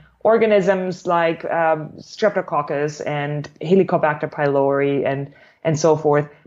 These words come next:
And then we have a third pathway, which is actually the minor pathway in the colon,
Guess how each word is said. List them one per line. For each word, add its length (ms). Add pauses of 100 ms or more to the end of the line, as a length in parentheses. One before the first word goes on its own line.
(160)
And 140
then 160
we 80
have 100
a 60
third 360
pathway, 360
which 180
is 80
actually 240
the 100
minor 480
pathway 540
in 180
the 60
colon, 560